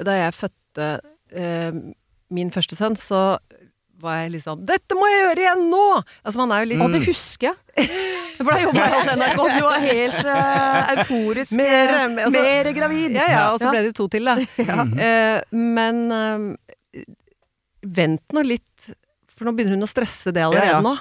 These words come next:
Speaker 2: Ja.
Speaker 3: Vent og kjenn
Speaker 1: Eh,
Speaker 3: litt etter selv
Speaker 1: kos
Speaker 3: også.
Speaker 1: deg, og f-, kom liksom i gang med litt, eh, barnehage, og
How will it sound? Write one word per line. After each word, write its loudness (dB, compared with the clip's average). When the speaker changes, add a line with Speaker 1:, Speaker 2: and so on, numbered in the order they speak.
Speaker 2:
Ja. -2
Speaker 3:
Vent -4
og 2
kjenn 4
Speaker 1:
Eh, 4
Speaker 3:
litt 0
etter -2
selv 0
Speaker 1:
kos 2
Speaker 3:
også. 0
Speaker 1:
deg, 0
og -4
f-, -20
kom -2
liksom -2
i -4
gang -4
med -6
litt, -10
eh, -2
barnehage, -2
og -6